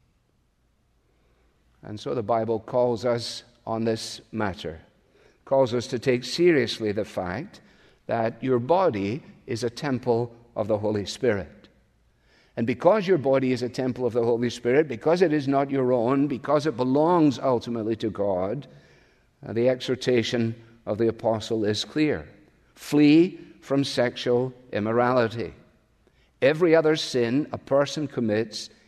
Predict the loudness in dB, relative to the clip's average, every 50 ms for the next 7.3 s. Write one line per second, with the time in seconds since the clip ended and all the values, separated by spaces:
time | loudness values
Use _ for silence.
0 | _ _ -2 0 4 4 4 4 4 0 -2 -4 -4 -2 0 0 -2 -2 -2 -2
1 | -4 -4 -4 -4 -6 -8 -8 -10 -14 -20 _ _ _ _ _ _ _ _ _ _
2 | _ -4 0 0 0 0 0 -2 2 2 2 2 2 -2 -6 -2 0 0 0 0
3 | 0 -2 0 0 2 4 4 4 4 4 2 0 -2 -2 -2 -2 -2 -4 -6 -6
4 | -6 -6 -6 -8 -10 -16 -20 -20 -20 -14 -10 -8 -6 0 0 2 2 4 2 0
5 | 0 -2 -4 -6 -6 -2 0 0 0 2 0 0 -2 -4 -8 -12 -14 -18 -20 _
6 | _ _ _ _ _ _ 2 4 4 6 6 4 4 4 4 2 2 0 -2 -2
7 | -4 -6 -10 -16 -20 -20